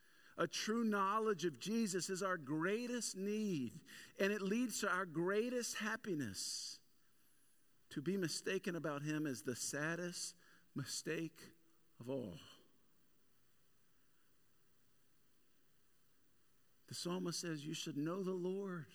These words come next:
He is God." Uses both names for Him. The Lord, this coveted name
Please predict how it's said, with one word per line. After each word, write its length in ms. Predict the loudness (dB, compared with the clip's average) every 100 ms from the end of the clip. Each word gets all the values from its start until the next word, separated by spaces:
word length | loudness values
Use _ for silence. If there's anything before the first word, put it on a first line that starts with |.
| -20 -20 -20 -20 -20 -20 -20 -20 -20 -20 -20 -10
He 240 | -2 0
is 120 | -2
God." 480 | -4 -6 -6 -8 -14 -18 -20 -20 -20 -20 -20 -20 -20 -20 -20 -20 -12 0
Uses 340 | 0 2 -2
both 480 | 0 2 2 -2 -2
names 380 | 0 2 0 -2
for 180 | -6
Him. 300 | -4 -2 -2
The 100 | 0
Lord, 440 | 0 0 0 -2 -2
this 140 | -4
coveted 480 | -4 -4 -2 -2 -4
name 400 | -4 -4 -6 -8